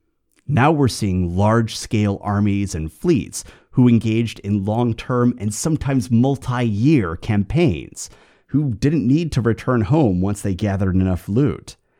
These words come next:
And instead, they kept living that Viking life twenty-four seven. I mean, why bother going home when there's money to be made? And right at the same time, in the archaeological record,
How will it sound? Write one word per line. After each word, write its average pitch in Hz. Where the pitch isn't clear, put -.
And 92
instead, 85
they 98
kept -
living 120
that 107
Viking 101
life 98
twenty-four 90
seven. 95
I -
mean, 90
why 92
bother 101
going 92
home 82
when 76
there's 78
money 98
to 82
be 69
made? 58
And 87
right 123
at 156
the 135
same 120
time, 80
in 95
the 95
archaeological 92
record, 92